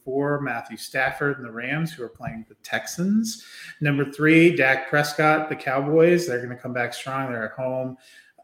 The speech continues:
uh, or they're on Sunday Night Football against the Vikings. Not a defense that scares me. Number two, Patrick Mahomes, hoping he bounces back big from last week's embarrassment.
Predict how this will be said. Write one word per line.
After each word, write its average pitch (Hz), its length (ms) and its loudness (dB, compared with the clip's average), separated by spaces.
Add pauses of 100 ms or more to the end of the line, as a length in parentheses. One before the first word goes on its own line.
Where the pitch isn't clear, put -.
(100)
uh, 113 220 -2
or 127 160 0
they're 123 420 0
on 123 100 -6
Sunday 165 300 2
Night 151 220 0
Football 147 260 2
against 127 240 -4
the 120 60 -14
Vikings. 139 680 -4
Not 120 240 -14
a 113 40 -18
defense 123 400 -10
that 123 80 -14
scares 135 440 -4
me. 139 180 -2
Number 123 200 -10
two, 160 340 0
Patrick 147 380 0
Mahomes, 143 520 -4
hoping 135 360 -8
he 127 280 -6
bounces 123 420 -10
back 123 300 -6
big 123 220 -8
from 120 160 -20
last 117 320 -12
week's 117 220 -14
embarrassment. 120 580 -8